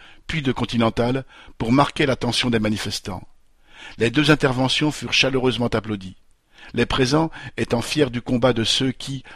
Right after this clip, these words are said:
à Clairoy et à Amiens, refusaient de plier. Chacun à sa façon appela de ses vœux, et au plus tôt,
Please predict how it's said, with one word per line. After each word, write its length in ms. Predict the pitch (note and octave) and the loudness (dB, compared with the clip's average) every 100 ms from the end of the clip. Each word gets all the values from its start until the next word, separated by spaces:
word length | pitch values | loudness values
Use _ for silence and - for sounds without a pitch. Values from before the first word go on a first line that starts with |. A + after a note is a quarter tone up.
| - | -4
à 80 | A#2 | 0
Clairoy 540 | - C#3 C3 C3+ C#3 - | 2 2 0 2 2 2
et 140 | A2+ | 0
à 80 | G#2+ | 2
Amiens, 400 | A2+ A2+ B2 B2+ - - | 2 2 0 -2 -10 -4
refusaient 460 | C3 C3+ B2+ B2 | -2 0 2 2
de 80 | A2 | 2
plier. 420 | G2+ G2+ G2 G2 - _ _ _ _ _ - - | 0 -6 -8 -10 -14 _ _ _ _ _ -12 -2
Chacun 460 | - D#3 - C#3+ | 0 0 0 0
à 80 | B2+ | 0
sa 140 | - A2+ | 0 0
façon 440 | A#2 - B2+ B2+ - - - | 0 -2 -2 -2 -6 -8 -4
appela 360 | C3 C3+ B2+ | -2 0 2
de 140 | A2 A#2 | 2 0
ses 200 | - G#2 | 2 0
vœux, 300 | A2 B2+ - | 2 0 0
et 100 | A#2 | 0
au 60 | B2 | 2
plus 180 | A#2+ A2+ | 0 -4
tôt, 300 | A#2+ A#2+ | -2 -2